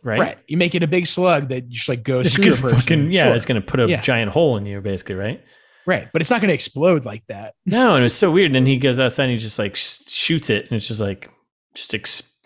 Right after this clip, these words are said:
Speaker 1: like, explodes. I was like, "Did he pour something else in there we missed?" I don't know. I don't
Speaker 2: Nope.
Speaker 1: think so. No. Candle wax and, yeah.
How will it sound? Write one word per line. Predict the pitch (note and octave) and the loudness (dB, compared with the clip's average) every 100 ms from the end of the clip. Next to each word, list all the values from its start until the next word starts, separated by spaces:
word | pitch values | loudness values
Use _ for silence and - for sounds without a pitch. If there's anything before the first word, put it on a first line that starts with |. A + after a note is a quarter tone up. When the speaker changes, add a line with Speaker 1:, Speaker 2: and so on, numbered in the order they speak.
| - | -10
Speaker 1:
like, | A#2 - | -8 -8
explodes. | G2+ - - - C3+ B2 G#2+ F#2 - | -4 -4 -4 -4 -2 0 -2 -6 -10
I | A2 | -8
was | G2+ | -6
like, | G2+ - | -10 -10
"Did | G#2 | -8
he | F3+ | -8
pour | - - F#3+ | -8 -6 -8
something | - D3+ | -8 -10
else | C#3 - | -8 -8
in | G3 | -6
there | |
we | E3 C3 | -6 -6
missed?" | A2+ F#3+ - | -8 -10 -10
I | G2 | -12
don't | F#2 F2 | -12 -14
know. | E2 - _ A2 | -16 -20 _ -12
I | |
don't | G2 F2 | -8 -2
Speaker 2:
Nope. | B3 - | -2 -2
Speaker 1:
think | C3+ - | -8 -10
so. | - - - - - - - | -4 -4 -4 -8 -8 -10 -12
No. | - G4 - | -10 -12 -6
Candle | D#3+ C3 | -2 2
wax | C3 C3 B2+ - | 2 2 -2 -6
and, | C3 A#2 A#2 A2+ A2 G#2+ A2+ - _ _ _ _ | -8 -6 -6 -8 -8 -8 -10 -16 _ _ _ _
yeah. | - | -20